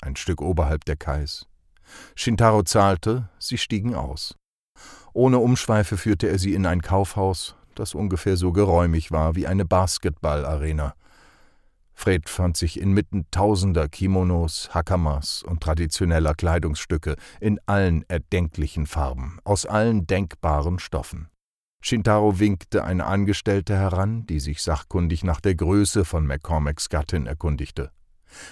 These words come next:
Mit japanischen Maßen kamen sie nicht weit, also halfen Hände und Füße aus. In diesem Augenblick rührte die Erde.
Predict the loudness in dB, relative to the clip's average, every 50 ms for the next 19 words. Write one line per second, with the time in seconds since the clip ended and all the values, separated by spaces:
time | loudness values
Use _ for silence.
0 | -2 -2 0 2 4 2 2 4 4 4 4 4 2 0 0 0 0 2 4 4
1 | 4 4 4 2 -2 -4 -4 -4 -4 -6 -10 -6 -2 -2 0 0 0 0 -2 -2
2 | -2 -4 -2 -2 -2 -4 -6 _ -12 -8 -8 -8 -8 -10 _ -18 -16 -12 -4 -4
3 | -2 0 2 2 2 2 2 0 0 0 0 2 2 2 0 0 -2 -2 -2 -4
4 | -6 -6 -6 -6 -4 -4 -4 -6 -8 -10 -10 -12 -12 -14 -18 -20 _ _ _ _
5 | _ _ _ _ _ _ _ _ _ _ _ _ _ _ _ _ _ _ _ -2
6 | 0 2 2 0 0 0 0 -2 -2 _ 0 0 0 2 2 0 0 0 0 0
7 | 0 -2 -2 _ -12 -20 -20 -20 -20 -16 _ -4 0 2 2 2 2 2 0 _
8 | -4 -4 -4 -2 -4 -6 -8 -8 _ _ -6 -6 -6 -6 -6 -8 -10 -12